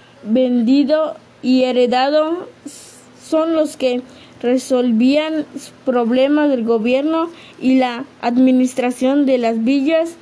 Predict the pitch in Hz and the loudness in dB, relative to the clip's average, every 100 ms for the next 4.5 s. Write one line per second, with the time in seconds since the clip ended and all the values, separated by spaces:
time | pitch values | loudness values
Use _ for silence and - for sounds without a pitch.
0 | - 233 - 254 240 240 220 220 - - | -8 -6 -2 -2 0 0 0 -2 -8 -20
1 | - - - - - - - - - - | -20 -20 -20 -20 -20 -20 -20 -20 -20 -20
2 | - - - - - - - - - - | -20 -20 -20 -20 -20 -20 -20 -20 -20 -20
3 | - - - - - - - - - - | -20 -20 -20 -20 -20 -20 -20 -20 -20 -4
4 | 240 269 277 269 | -2 0 0 -2